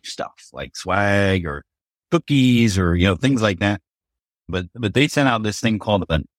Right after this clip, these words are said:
Eva bot, and it was very, it was unique in that it was a, basically a chat bot that started to learn some things about you. And then,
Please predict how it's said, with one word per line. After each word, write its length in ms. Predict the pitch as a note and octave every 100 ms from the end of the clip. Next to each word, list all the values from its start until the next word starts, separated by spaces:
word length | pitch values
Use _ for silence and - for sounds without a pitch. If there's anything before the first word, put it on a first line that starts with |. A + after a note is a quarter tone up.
| _ -
Eva 340 | C3+ F3+ E3+
bot, 500 | A#2+ A#1+ B1 G2+ - _ _ _ _ -
and 520 | G2+ G2+ G2+ F#2+ F#2+
it 80 | G#2
was 220 | G#2+ G2
very, 500 | F#2+ G#2+ B2+ C3+ B2+ -
it 80 | G#2+
was 220 | G#2+ G2
unique 520 | B2 B2 E3 D#3+ -
in 140 | G2+
that 260 | G#2 G2 F2
it 60 | G2
was 180 | F#2+
a, 60 | F#2
basically 420 | F#2+ C3+ D3 G2+
a 60 | E2
chat 340 | - A2 A2
bot 320 | - E2 E2+
that 200 | D2+ E2
started 360 | - G#2 G#2 F#2+
to 80 | F2+
learn 340 | F2+ G2+ G2+
some 180 | G2+ F2
things 300 | F2 G2 F#2+
about 320 | D#2 F2 F#2+ -
you. 560 | F2+ C#3+ G2 G2 C#3+ -
And 160 | F#2+ F#2+
then, 320 | G2+ G2+ G2